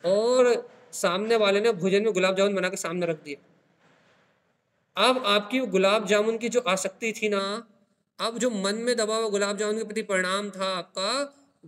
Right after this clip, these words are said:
वो झंझना के पूरा बेग से बाहर निकलेगा भगवान।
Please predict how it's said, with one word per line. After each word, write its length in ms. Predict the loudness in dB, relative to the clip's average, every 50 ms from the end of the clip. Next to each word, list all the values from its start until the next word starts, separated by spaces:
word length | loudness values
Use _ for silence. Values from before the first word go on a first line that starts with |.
| -20 -8 -2
वो 260 | 0 2 2 2 2 0 -4
झंझना 540 | -4 -4 -2 0 0 0 2 2 2 2 2
के 120 | 2 -2 -4
पूरा 300 | -4 -2 0 2 2 0 0 -2
बेग 220 | 0 0 0 2 0
से 120 | -2 -4
बाहर 220 | -4 -4 -6 -8
निकलेगा 320 | -8 -10 -10 -10 -10 -10 -10
भगवान। 280 | -12 -16 -18 -18 _